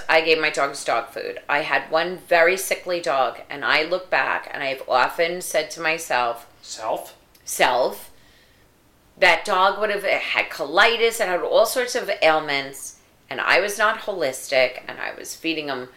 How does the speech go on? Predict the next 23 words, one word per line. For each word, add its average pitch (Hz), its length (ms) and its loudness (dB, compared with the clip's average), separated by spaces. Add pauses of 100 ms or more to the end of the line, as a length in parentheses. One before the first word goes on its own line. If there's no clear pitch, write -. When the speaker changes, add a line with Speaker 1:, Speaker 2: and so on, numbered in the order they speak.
(340)
Speaker 1:
uh, - 380 0 (140)
a - 100 -2
massive 156 600 0
amounts 156 460 0
of - 180 -6
medication. 139 680 -6
In 131 100 -8
fact, 135 340 2
the 151 60 -8
medication 143 640 -2
ended 143 300 -4
up - 180 -4
killing 170 400 -2
my 127 140 -6
dog. - 460 -2 (800)
And 139 220 4
everybody 156 380 0
said, 156 200 -6
"Don't 151 280 0
worry 165 360 6
about 123 440 2
the 135 200 -4
after 151 380 4